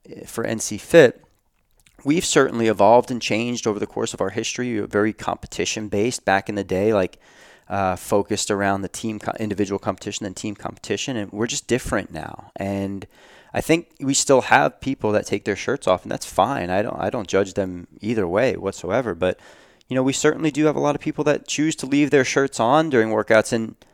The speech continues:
I would say ninety-nine percent of the time now, for me,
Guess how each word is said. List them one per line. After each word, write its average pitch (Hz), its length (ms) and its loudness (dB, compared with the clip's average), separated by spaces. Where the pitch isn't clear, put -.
I - 120 4
would 151 140 6
say 147 320 6
ninety-nine 147 800 4
percent 143 300 2
of 127 60 -2
the 117 80 0
time 131 380 4
now, 135 320 6
for 127 220 0
me, 120 600 2